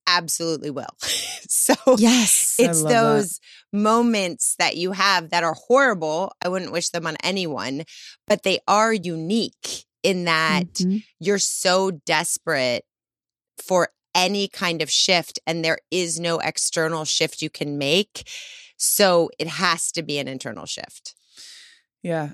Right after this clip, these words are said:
Speaker 3: I mean, I couldn't
Speaker 2: Hmm.
Speaker 3: agree more. It feels like all of us, I mean, I can just remember the times in my twenties,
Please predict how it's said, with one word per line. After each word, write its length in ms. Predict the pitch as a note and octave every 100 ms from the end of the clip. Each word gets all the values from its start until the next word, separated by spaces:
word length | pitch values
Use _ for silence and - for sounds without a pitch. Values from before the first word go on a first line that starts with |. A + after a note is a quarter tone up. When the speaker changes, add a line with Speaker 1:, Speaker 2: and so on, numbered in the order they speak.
| -
Speaker 3:
I 120 | F#3+
mean, 140 | G3 F#3+
I 160 | F3+
couldn't 440 | F#3+ A#3+ G3+ F3+ -
Speaker 2:
Hmm. 60 | F3+
Speaker 3:
agree 240 | E3+ E3
more. 260 | D#3+ D#3 C#3
It 100 | C#3+
feels 440 | - G#3 A3+ G3
like 360 | F3 D#3+ - - -
all 260 | F3 F#3+
of 100 | G3
us, 460 | G3 G3 G3 - - - G3
I 60 |
mean, 200 | G3 G3
I 160 | E3 G#3+
can 200 | B3+ G3+
just 180 | E3+ F3
remember 300 | D#3+ D#3 D3+
the 100 | D3
times 340 | - D#3+ D#3
in 80 | D3
my 140 | C3+
twenties, 640 | C#3 D#3+ D3+ C#3+ C3 -